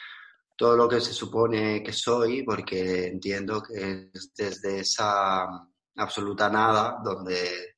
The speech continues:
puedo ser más libre y capaz de crear algo nuevo, ¿no? Y, y a, a eso que antes, eh,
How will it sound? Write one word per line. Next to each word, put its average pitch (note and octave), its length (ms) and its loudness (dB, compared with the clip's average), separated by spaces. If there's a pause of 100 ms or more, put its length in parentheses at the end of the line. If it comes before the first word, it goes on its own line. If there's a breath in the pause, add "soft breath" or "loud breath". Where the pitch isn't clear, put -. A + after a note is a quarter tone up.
(100)
puedo G#2+ 140 -2
ser - 160 -4
más G#2 180 2
libre A2 320 4
y G2 200 0
capaz F#2+ 300 0
de G2 200 -2
crear F#2+ 720 0
algo F#2 480 -4 (760)
nuevo, G#2+ 500 0
¿no? F#2+ 160 -12 (2000 loud breath)
Y, A2 1120 0 (240)
y A#2+ 160 2
a, B2 40 4
a C#3 200 0
eso C#3 240 -2
que D3+ 80 4
antes, C3+ 600 2
eh, G#2+ 400 2